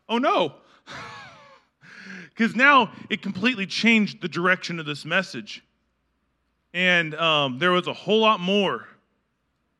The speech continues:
that went into it. And so this narrative actually has a story that we're all familiar with, is the woman caught in the act of adultery. But if you, if, as we read, and we're gonna see it here in a moment,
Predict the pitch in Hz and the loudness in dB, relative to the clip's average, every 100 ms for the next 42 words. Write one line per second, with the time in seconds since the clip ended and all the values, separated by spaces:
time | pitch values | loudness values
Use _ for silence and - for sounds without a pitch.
0 | _ _ _ - 180 180 190 226 220 185 | _ _ _ 0 2 4 4 2 2 0
1 | 147 123 _ _ _ _ 180 190 226 233 | -2 -6 _ _ _ _ -8 -2 4 4
2 | 220 160 180 190 294 349 233 190 170 - | 4 -2 -4 0 2 4 2 -2 -2 -4
3 | 208 220 233 196 147 202 202 190 175 143 | -4 -2 -6 -8 -2 0 2 2 0 -12
4 | - _ _ _ _ _ _ - 175 - | -20 _ _ _ _ _ _ -16 -12 -2
5 | 254 254 214 185 196 220 - 185 196 240 | 4 6 6 2 2 2 0 -4 0 2
6 | 208 170 143 143 170 139 170 185 214 196 | 2 2 0 -2 -6 -4 -4 0 0 0
7 | - 196 190 190 175 185 190 160 151 139 | -2 0 0 0 0 2 2 -2 -8 -2
8 | 170 226 - 135 104 _ _ _ _ _ | 0 0 -2 -10 -10 _ _ _ _ _
9 | _ _ _ _ _ _ _ _ _ 202 | _ _ _ _ _ _ _ _ _ 2
10 | 208 208 - 214 190 196 220 214 190 170 | 2 2 -10 -10 -4 0 0 0 -8 -12
11 | - - 196 220 208 208 175 240 226 185 | -14 -4 0 0 0 -4 -4 -4 -2 -4
12 | 180 185 185 196 214 208 - - 220 185 | -6 -6 -4 -2 -2 -4 -6 -4 -4 -4
13 | 156 180 170 160 208 208 165 | -4 -4 -4 -2 0 2 0